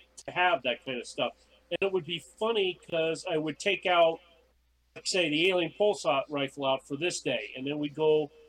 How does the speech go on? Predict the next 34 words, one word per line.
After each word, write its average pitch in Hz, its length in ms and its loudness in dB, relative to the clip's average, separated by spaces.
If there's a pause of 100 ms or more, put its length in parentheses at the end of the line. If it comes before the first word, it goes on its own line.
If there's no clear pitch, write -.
(120)
to 175 100 -2
another 190 260 2
game, 160 380 -2
and 156 140 -2
I 156 100 2
would 151 240 -6
bring 156 600 -2 (580)
the 175 80 -4
Sten, 139 440 0
and 127 140 -4
then 160 140 0
the 165 100 -2
next 175 280 -4
day 175 260 2
we'd 165 220 -4
go 160 120 0
out, 165 180 4
I'd 156 140 -2
bring 165 200 -6
the 147 60 -16 (100)
Thompson. 147 520 -2 (600)
And 156 80 -4
the 147 60 -2
guy's 165 340 2
like, 156 220 2
"Don't 240 160 2
you 294 120 2
have 247 200 2
an 220 80 0
M 226 160 2
four?" 247 340 0
And 180 80 0
I'm 175 140 0
like, 165 260 0